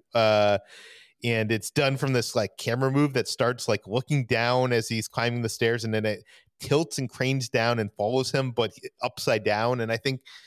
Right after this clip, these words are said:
I think all these mo-, you know, these aren't just visually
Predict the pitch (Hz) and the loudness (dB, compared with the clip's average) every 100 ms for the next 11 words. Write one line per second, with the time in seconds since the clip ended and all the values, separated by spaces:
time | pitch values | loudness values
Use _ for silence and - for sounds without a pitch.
0 | - - 208 294 - 170 175 185 165 - | -16 -6 -4 -4 0 0 2 0 -2 -4
1 | - _ _ _ _ _ _ _ _ _ | -10 _ _ _ _ _ _ _ _ _
2 | - 143 147 160 147 131 123 160 185 170 | -6 0 0 0 0 2 0 0 0 0
3 | 160 127 131 123 135 131 127 127 123 | -2 -2 0 0 2 4 4 4 2